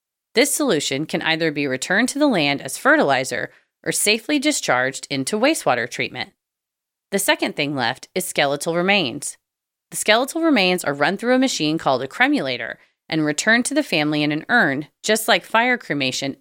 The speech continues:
ashes. This process uses approximately ninety percent less energy and C O two compared to fire cremation. Death is nothing unfamiliar to me. I lost my mother as a baby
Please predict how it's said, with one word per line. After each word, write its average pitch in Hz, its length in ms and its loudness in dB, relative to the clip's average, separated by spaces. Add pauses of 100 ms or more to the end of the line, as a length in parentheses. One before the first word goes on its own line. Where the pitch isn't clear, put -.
ashes. - 560 -4 (640)
This - 160 2
process 160 520 0
uses 165 360 -6
approximately 160 680 -2
ninety 175 480 0
percent 185 460 -2
less 165 320 0
energy 175 440 -2
and 147 140 -8
C 170 220 0
O 214 100 2
two 135 360 0
compared 143 520 -2
to 165 80 -4
fire 123 300 0
cremation. - 640 -10 (920)
Death 277 340 0
is 254 160 -8
nothing 196 440 -2
unfamiliar 135 640 -2
to 139 160 -8
me. 123 260 -6 (640)
I 147 80 -2
lost 170 300 0
my 269 100 4
mother 226 320 4
as 214 160 0
a 233 40 -2
baby 139 540 -2